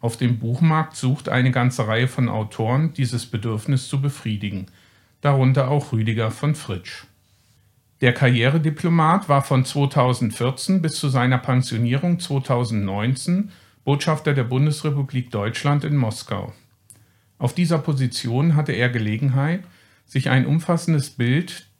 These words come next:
der inneren Verhältnisse in Russland zu verschaffen. Die Kontakte in russische Regierungskreise, die sein Amt mit sich brachte, verschafften ihm außerdem, wie er schreibt,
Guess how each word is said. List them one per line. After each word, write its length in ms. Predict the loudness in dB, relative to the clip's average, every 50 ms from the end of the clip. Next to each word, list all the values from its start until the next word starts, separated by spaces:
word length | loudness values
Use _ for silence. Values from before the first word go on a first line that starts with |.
| _ _ -2
der 160 | 0 0 0
inneren 340 | 0 0 2 2 2 0 0
Verhältnisse 640 | 0 0 2 2 2 0 0 0 -2 -2 0 0
in 120 | 0 0 0
Russland 500 | 0 -2 -6 -6 -4 -4 -2 -2 -2 -4
zu 140 | -4 -6 -4
verschaffen. 640 | -2 -4 -4 -2 -2 -4 -4 -4 -6 -10 -10 -10 -12 -14 _ _ _ _ _ _ _ _ _ _ _ _ _ _ _ _ _ -8
Die 60 | -4
Kontakte 520 | -2 0 0 0 0 -2 -2 0 0 0
in 100 | 0 2
russische 480 | 2 0 0 -2 -2 -2 -2 -2 -2 -2
Regierungskreise, 1120 | -2 -2 -2 -2 -2 0 0 0 0 -2 -4 -4 -2 0 2 2 2 0 0 -2 -2 -2 -2 -4
die 80 | -4
sein 260 | 0 0 2 2 0 0
Amt 220 | 0 0 0 2
mit 180 | 2 0 0 -2
sich 220 | -4 -6 -6 -6
brachte, 540 | -6 -6 -6 -6 -8 -6 -4 -2 -2 -2 -4 -8 -14 _ _ _ _ _ _ _ _
verschafften 480 | _ -6 -2 0 0 0 0 0 2
ihm 220 | 2 2 2 2 0
außerdem, 720 | -2 -2 -2 -2 -2 -2 -2 0 0 0 0 0 -2 -2 -6 -12 _ _ _
wie 140 | -10 -8 -8
er 160 | -8 -8 -10
schreibt, 480 | -12 -10 -6 -2 0 0 0 -2 -4 -10